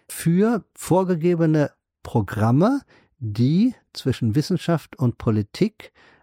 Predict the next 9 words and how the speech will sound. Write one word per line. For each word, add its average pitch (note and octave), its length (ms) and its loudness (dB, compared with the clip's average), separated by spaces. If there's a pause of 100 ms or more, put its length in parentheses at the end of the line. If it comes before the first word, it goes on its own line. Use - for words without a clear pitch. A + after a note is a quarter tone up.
(140)
ausgehandelt D3+ 920 -2
wurden, E3 400 0
um B2+ 340 0 (140)
dringende D3+ 600 2
Daseinsfragen G2+ 1120 -2
wie B2+ 80 -2
etwa - 300 -4
der A2 200 -2
Energieversorgung A2+ 1120 0